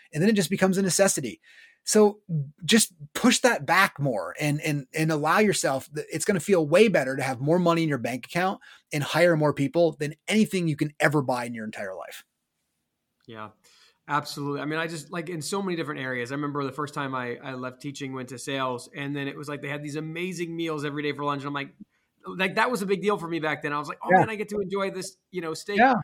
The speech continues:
Speaker 2: lunch." After, like, thirty days, I'm like, "I'm tired of this."
Speaker 1: Yes,
Speaker 2: You know?
Speaker 1: exactly. Yes, that's
Speaker 2: Yeah.
Speaker 1: exactly right.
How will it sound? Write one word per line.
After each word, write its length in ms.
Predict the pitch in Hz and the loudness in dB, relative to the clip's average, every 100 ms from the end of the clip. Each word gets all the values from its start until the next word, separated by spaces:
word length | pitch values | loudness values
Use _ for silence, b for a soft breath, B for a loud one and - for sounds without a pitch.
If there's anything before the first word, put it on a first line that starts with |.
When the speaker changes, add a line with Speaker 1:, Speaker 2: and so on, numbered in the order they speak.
| - _ _ - | -6 _ _ -4
Speaker 2:
lunch." 360 | 180 190 - - _ | -2 -2 -4 -16 _
After, 240 | - 208 269 | -8 -6 -6
like, 160 | 240 | -6
thirty 220 | - 214 190 | -4 -4 -2
days, 240 | 196 160 | -4 -4
I'm 80 | 165 | -4
like, 180 | 147 135 _ | -4 -6 _
"I'm 80 | 143 | -16
tired 300 | 139 143 214 | -6 -2 -2
of 100 | 156 | -4
this." 280 | 120 117 - _ | -10 -20 -20 _
Speaker 1:
Yes, 500 | - 233 262 - - | 2 6 6 6 4
Speaker 2:
You 60 | 277 | 2
know? 60 | |
Speaker 1:
exactly. 640 | 160 247 320 330 214 123 117 | 2 4 4 6 4 4 2
Yes, 300 | 220 202 - | 2 2 2
that's 220 | 175 170 | 0 2
Speaker 2:
Yeah. 40 | |
Speaker 1:
exactly 380 | 160 175 180 202 | 2 2 2 0
right. 260 | 196 - | 0 0